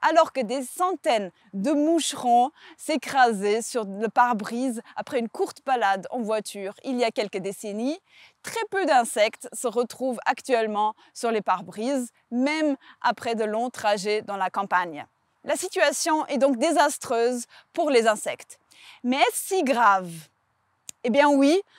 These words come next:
ce serait très dommageable pour nous. Voyons en effet ce qui se passerait dans un monde sans insectes.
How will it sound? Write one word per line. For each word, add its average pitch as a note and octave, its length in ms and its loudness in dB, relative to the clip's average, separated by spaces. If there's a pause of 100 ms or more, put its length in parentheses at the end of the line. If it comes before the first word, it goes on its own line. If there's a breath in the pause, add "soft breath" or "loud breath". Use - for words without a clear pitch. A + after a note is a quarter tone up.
(140 soft breath)
ce C#4 160 -2
serait - 260 -2 (140)
très F#4 400 0
dommageable A#3 760 4
pour A#3 240 0
nous. G#3+ 160 -4 (260 loud breath)
Voyons F4 300 2
en D4+ 120 2
effet A#3 440 0
ce - 140 -12
qui C4 120 -8
se - 80 -10
passerait B3+ 420 0
dans A3+ 200 -2
un A3+ 100 4
monde A#3 280 2
sans A#3+ 240 0
insectes. A3 480 -4